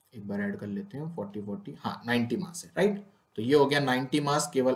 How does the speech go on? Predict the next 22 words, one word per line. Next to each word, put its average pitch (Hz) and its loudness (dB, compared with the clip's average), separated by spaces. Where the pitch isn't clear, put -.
ऑक्सैलिक 113 -2
एसिड 165 2
का, 202 8
और - -2
नाइंटी 123 2
में 147 0
थर्टी 131 2
सिक्स 131 0
ऐड 117 2
करती 120 0
है 143 0
तो 131 2
वन 135 0
ट्वेंटी 117 -2
सिक्स - -10
मास 98 -8
हो 98 -10
गया 165 2
हाइड्रेटेड 139 4
ऑक्सैलिक - -2
एसिड - -20
का। - -20